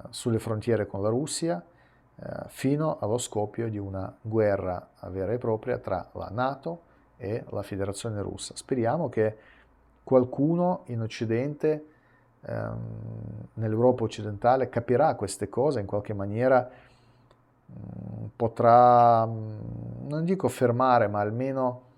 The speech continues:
riportare ai potenti, eh, la voce dei popoli. Però io non sono molto fiducioso nel sistema,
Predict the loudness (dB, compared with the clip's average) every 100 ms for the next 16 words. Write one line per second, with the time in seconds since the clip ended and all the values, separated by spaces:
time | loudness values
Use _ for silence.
0 | _ _ _ _ _ _ 0 2 4 4
1 | 4 6 8 10 10 8 4 -10 _ _
2 | -2 0 0 2 4 2 0 -2 -2 -2
3 | -10 _ _ _ -10 -6 -4 -4 -4 -4
4 | -4 0 2 4 2 0 -2 -2 0 0
5 | 0 -8 -10 _ _ _ _ _ _ -4
6 | 2 4 4 4 4 4 2 0 -2 -6
7 | -6 -4 -4 -4 -6 -8 -8 -6 -6 -4
8 | -2 -2 -2 -6 -8 -8 -4 -4 -4